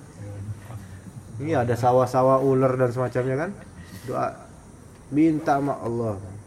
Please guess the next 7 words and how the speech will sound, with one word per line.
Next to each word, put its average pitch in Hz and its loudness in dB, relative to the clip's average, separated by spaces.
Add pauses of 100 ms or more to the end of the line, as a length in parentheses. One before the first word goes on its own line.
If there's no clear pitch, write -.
(560)
Doa 175 8
itu 165 6
lebih 175 8
baik 139 4 (840)
tidak 151 4
diketahui 143 2
orang, 117 2